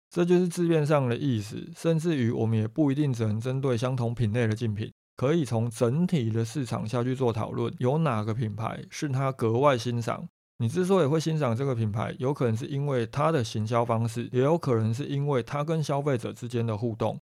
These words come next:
当你欣赏这个品牌，也意味着你想要成为跟他们一样的品牌。这个时候，我们就要去分析，就目前的品牌行销现况跟产品组成来讲，有没有办法做到，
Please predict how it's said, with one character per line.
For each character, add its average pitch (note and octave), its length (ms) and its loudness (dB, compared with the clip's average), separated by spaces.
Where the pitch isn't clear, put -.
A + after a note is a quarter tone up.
当 F3 180 4
你 D#3 100 2
欣 D3+ 240 0
赏 A2+ 220 0
这 D#3 100 -2
个 C3+ 120 -2
品 G#2+ 180 -2
牌， G2+ 240 -6
也 A#2 240 -4
意 F3+ 180 -2
味 C#3 240 0
着 - 260 -8
你 C3+ 160 -2
想 G#2+ 220 -4
要 B2+ 140 0
成 G#2+ 240 -4
为 A2 100 -2
跟 C3 240 -4
他 C3 140 -2
们 A2+ 240 -2
一 G#2 160 -2
样 C3 200 0
的 G#2+ 120 -4
品 G#2+ 180 -8
牌。 - 240 -10
这 G3+ 140 4
个 F3 100 6
时 A#2+ 180 -2
候， C3 300 2
我 A#2+ 120 0
们 G#2 160 -2
就 C#3 100 0
要 C#3 140 2
去 C#3 80 -2
分 B2+ 240 0
析， A#2 240 -4
就 E3+ 240 2
目 E3+ 200 2
前 A2 240 -2
的 A2+ 80 -2
品 A2 200 -2
牌 G#2+ 160 -4
行 A2 180 -4
销 B2 160 -2
现 B2 180 0
况 A#2 240 -2
跟 D3 160 0
产 B2+ 280 0
品 B2+ 180 0
组 B2 180 -2
成 G#2 280 -4
来 G#2 160 -4
讲， A#2 180 -4
有 A#2 180 4
没 G#2+ 200 0
有 D#3+ 120 2
办 C3 200 2
法 G#2 100 -4
做 G#2+ 160 -6
到， - 280 -6